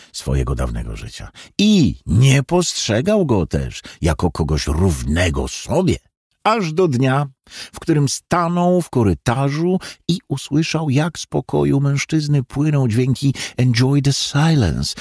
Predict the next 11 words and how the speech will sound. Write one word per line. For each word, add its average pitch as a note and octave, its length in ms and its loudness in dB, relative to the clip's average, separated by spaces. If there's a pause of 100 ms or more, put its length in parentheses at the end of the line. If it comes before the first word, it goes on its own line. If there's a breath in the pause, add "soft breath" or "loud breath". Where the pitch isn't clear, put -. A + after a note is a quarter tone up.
(160 loud breath)
Depeche G#2+ 640 0
Mode. E2+ 520 2 (720)
Knut - 540 0 (220 loud breath)
odbębnił B2 680 0
wszystkie - 460 -6
dyżury, A#2 800 -2
do G2+ 160 -4
których - 380 -6
wzięcia F2 520 -4
się - 200 -14
zobowiązał, C#3+ 880 -4